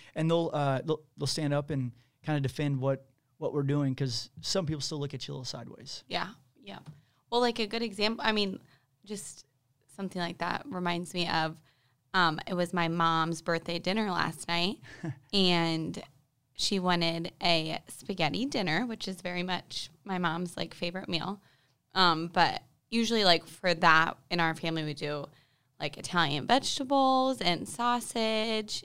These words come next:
Speaker 2: and, like, um, a cheese plate type deal and br-, I don't know, just all the good stuff. And they, um, the whole meal was, like, without even questioning, there w-,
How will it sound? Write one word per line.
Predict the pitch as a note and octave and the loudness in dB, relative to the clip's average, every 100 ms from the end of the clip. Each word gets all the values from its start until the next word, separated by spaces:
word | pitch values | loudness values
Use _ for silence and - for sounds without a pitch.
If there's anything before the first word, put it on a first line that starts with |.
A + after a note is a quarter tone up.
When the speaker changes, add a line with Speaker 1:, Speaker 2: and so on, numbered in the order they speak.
| _ | _
Speaker 2:
and, | F3+ E3+ D#3+ D3+ - E3+ - - - _ _ _ _ _ | -2 0 -2 -2 -6 -8 -12 -16 -20 _ _ _ _ _
like, | E3 - - _ _ _ F3+ | -4 -4 -20 _ _ _ -4
um, | F3 - - - - | -4 -4 -8 -10 -14
a | - | -4
cheese | - B3 B3 - | -2 0 -4 -6
plate | - A#3+ A3+ A3+ - | -2 0 2 0 -4
type | A3 G#3+ _ | -6 -6 _
deal | G#3+ G#3 G#3 G3+ G3+ G3 G3 G3 - _ _ _ _ _ _ | -4 -2 0 0 0 0 0 -6 -14 _ _ _ _ _ _
and | F3+ F3 F3+ F3+ - _ _ _ _ F#3+ | -6 -4 -6 -10 -14 _ _ _ _ -12
br-, | F#3+ - | -6 4
I | E3+ | 4
don't | D3 | 2
know, | D3 - | -6 -6
just | F3+ F#3+ - - - | -6 -6 -12 -10 2
all | E3+ | 2
the | D#3+ | 2
good | D#3 C3 C3+ | -6 -8 -6
stuff. | - D3+ E3+ - _ _ _ _ _ _ _ _ - | 0 0 -2 -14 _ _ _ _ _ _ _ _ 2
And | A#3+ A3+ G#3+ G#3 | 4 6 4 4
they, | G#3 G#3+ G#3 G#3 G3+ G#3 G3+ G3+ - - - | 6 6 6 4 4 0 -2 -10 -18 -12 0
um, | G3 F3+ E3 - | 4 4 0 -4
the | G3+ F#3 | 0 2
whole | G#3 F#3+ | 6 6
meal | F#3+ E3+ C#3+ D#3+ | 6 2 2 2
was, | D#3 D#3 | 0 2
like, | D#3+ | 0
without | F3 F3 E3+ | 0 4 4
even | E3+ E3+ D#3 | 4 -2 -6
questioning, | - G#3+ - G3+ G3 F#3 | -4 -4 -2 -2 -2 -2
there | D#3+ | -4
w-, | D#3 | -4